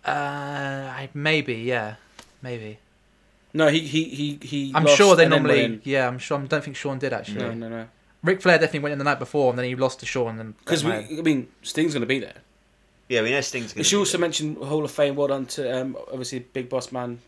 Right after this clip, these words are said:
Speaker 2: being inducted
Speaker 3: Oh,
Speaker 2: into the
Speaker 3: yeah,
Speaker 2: Hall of
Speaker 3: yeah.
Speaker 2: Fame.
Speaker 1: I think that's a genuinely deserved
Speaker 2: That, absolutely.
Speaker 3: That's a good
Speaker 1: Hall of
Speaker 3: shout.
Speaker 1: Fame
Speaker 2: Now,
Speaker 1: one.
Speaker 2: Godfather, that gimmick, no. Ca-, as him as a wrestler, yes.
Speaker 1: As a wrestler, yes, but even
Speaker 2: Uh,
Speaker 1: still, the Boss Man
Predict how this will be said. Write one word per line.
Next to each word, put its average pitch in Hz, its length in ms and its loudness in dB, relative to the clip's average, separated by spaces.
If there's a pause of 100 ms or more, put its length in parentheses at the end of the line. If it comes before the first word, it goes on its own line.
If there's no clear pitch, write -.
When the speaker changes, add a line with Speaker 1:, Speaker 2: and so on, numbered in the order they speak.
Speaker 2:
being 120 320 -4
inducted 117 320 -4
Speaker 3:
Oh, 120 80 4
Speaker 2:
into 117 120 2
the 120 60 2
Speaker 3:
yeah, 120 80 2
Speaker 2:
Hall 110 80 0
of 107 60 -2
Speaker 3:
yeah. 107 120 -2
Speaker 2:
Fame. 123 120 -6 (100)
Speaker 1:
I 139 140 8
think - 60 -6
that's 151 160 -4
a 131 40 -6
genuinely 139 500 2
deserved 127 280 4
Speaker 2:
That, 226 340 12
absolutely. 202 920 6
Speaker 3:
That's 98 140 -16
a 98 60 -18
good - 120 -12
Speaker 1:
Hall 135 200 2
of 117 60 -2
Speaker 3:
shout. - 40 -10
Speaker 1:
Fame 127 100 6
Speaker 2:
Now, 180 280 10
Speaker 1:
one. - 100 -2 (640)
Speaker 2:
Godfather, 392 580 -8 (640)
that 226 220 4
gimmick, 277 280 0
no. 123 300 2 (220)
Ca-, 185 160 2
as 220 260 6
him 254 300 6
as 240 120 4
a 233 60 0
wrestler, 277 560 4
yes. 110 400 -2 (220)
Speaker 1:
As 165 120 6
a 170 60 2
wrestler, 185 540 4 (240)
yes, 143 600 2
but 139 140 2
even 147 140 0
Speaker 2:
Uh, 139 100 -2
Speaker 1:
still, 139 280 4 (100)
the 131 80 -2
Boss 139 340 4
Man 135 380 2